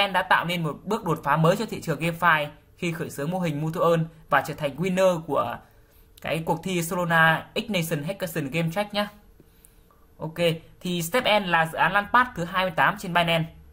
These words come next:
và được Solana Venture cũng như là Alameda Research đầu tư. Hiện tại thì giá token của G M T, token chính, đã đạt đỉnh là gần x ba trăm lần so với giá bán E O.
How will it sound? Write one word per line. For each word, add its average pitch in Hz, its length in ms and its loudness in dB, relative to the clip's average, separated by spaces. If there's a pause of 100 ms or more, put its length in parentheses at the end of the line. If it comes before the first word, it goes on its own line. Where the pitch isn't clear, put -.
và 160 180 6
được 165 180 0
Solana 196 400 2
Venture 170 520 0
cũng 175 160 -10
như 185 120 -6
là 139 340 2
Alameda 170 640 2
Research 139 300 -8
đầu 139 100 -4
tư. 160 260 -4 (520)
Hiện 185 180 0
tại 160 220 4
thì 160 120 -6
giá 165 160 4
token 180 440 -2
của 110 360 -4 (400)
G 160 120 -6
M 196 320 2
T, 214 40 0 (320)
token 160 440 -4
chính, 226 300 -4 (340)
đã 156 100 -4
đạt 180 200 4 (480)
đỉnh 131 320 -4
là 143 120 -2
gần 143 460 0 (100)
x 240 180 -4
ba 196 140 4
trăm 185 160 -2
lần 147 200 0
so 170 140 -4
với 160 120 -2
giá 143 160 0
bán 139 240 2
E 170 200 -4
O. 160 220 2